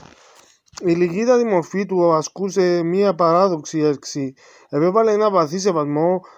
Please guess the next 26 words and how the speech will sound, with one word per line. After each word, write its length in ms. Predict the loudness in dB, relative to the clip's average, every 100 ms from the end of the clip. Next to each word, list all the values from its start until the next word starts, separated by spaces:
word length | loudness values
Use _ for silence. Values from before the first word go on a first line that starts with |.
| -4
ακόμη 420 | -2 0 0 0
και 80 | -2
στους 260 | -4 -10 -6
πλέον 380 | -2 0 2
αλαζόνες. 800 | 2 0 0 0 -2 -2 -10 -16 _ _ -20 -8
Αναμφίβολα, 680 | 2 2 2 0 2 4 4
λίπο-, 360 | 4 0 -2 -4
λοιπόν, 580 | -4 -2 2 0 0 -8 _
ένας 380 | -4 0 0 2
βασικός 640 | 0 0 -2 2 2 0
παράγοντας 600 | 0 2 2 2 -2 -2
ώστε 260 | -2 -4 -2
να 180 | 0 -2 -4 -14
κτιστεί 380 | -12 -10 -6 -6
η 40 |
Κωνσταντινούπολη 760 | -4 -6 -6 -4 -4 -4 -4 -4
σε 140 | -4
αυτήν 240 | -4 -6
την 160 | -4 -4
υποθεσία 800 | -4 -6 -6 -10 -6 -2 -2 -2 -8 -20 -16 -6
ήταν 240 | 0 2
η 20 |
αρετή 460 | 4 2 0 -2 -2
του 240 | 0 0
γέροντα 440 | 0 0 0 0 0
επίσκοπου. 720 | -2 -6 -8 -10 -10 -16